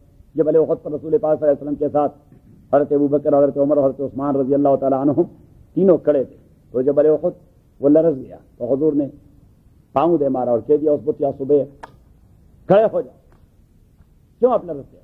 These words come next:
فَإِنَّمَا علیک نبی، آپ کے اوپر نبی کھڑا ہے، وہ صدیق، صدیق کھڑا ہے، وہ شہیدان، امت کے دو بڑے شہید کھڑے ہیں۔" تو حضرت ابوبکر نے ان دونوں سے کہہ دیا، "ہنی اللہ کما، بھائی ہم تو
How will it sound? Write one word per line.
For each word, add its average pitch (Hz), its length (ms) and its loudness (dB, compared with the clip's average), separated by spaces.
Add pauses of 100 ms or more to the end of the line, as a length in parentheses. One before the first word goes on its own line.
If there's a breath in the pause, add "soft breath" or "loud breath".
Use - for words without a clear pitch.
فَإِنَّمَا 151 400 -10
علیک 147 240 -2
نبی، 135 280 -6 (280)
آپ 135 160 -6
کے 147 60 -8
اوپر 139 240 0
نبی 139 240 2
کھڑا - 200 -8
ہے، - 120 -20 (340)
وہ 135 140 2
صدیق، 139 380 0 (460)
صدیق 156 400 0
کھڑا - 140 -16
ہے، 85 120 -20 (100)
وہ 139 160 -2
شہیدان، 120 420 -4 (120)
امت 131 300 -4
کے 127 60 -4
دو 123 140 0
بڑے 127 180 0
شہید 131 420 -4
کھڑے - 160 -2
ہیں۔" - 100 -20 (440)
تو - 80 -2
حضرت 117 140 0
ابوبکر 139 360 0
نے 151 100 0
ان 143 180 2
دونوں 131 240 0
سے 165 80 0
کہہ 143 140 0
دیا، 135 200 0
"ہنی 120 160 0
اللہ 123 180 -10
کما، - 260 -20 (720)
بھائی 139 200 2
ہم 139 180 2
تو 120 120 -8